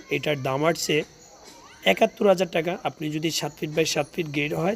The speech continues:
তাহলে আপনি সেম এই ডিজাইনটা তৈরি করলে একাত্তর হাজার টাকার মাধ্যমে সেম এই ডিজাইনটা তৈরি করতে পারবেন।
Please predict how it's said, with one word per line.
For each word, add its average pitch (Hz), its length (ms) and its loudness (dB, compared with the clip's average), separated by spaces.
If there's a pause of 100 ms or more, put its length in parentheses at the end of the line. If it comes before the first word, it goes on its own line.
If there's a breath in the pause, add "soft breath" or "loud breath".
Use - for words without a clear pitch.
তাহলে 143 260 2
আপনি 147 280 -2
সেম 240 320 2
এই 160 100 4
ডিজাইনটা 151 480 0
তৈরি 175 160 0
করলে 165 320 2 (360 loud breath)
একাত্তর 170 400 2
হাজার 156 180 2
টাকার 160 220 0
মাধ্যমে 160 420 -4
সেম 175 280 -2
এই 151 80 0
ডিজাইনটা 139 340 -6
তৈরি 139 240 -6
করতে 127 240 -8
পারবেন। 120 320 -6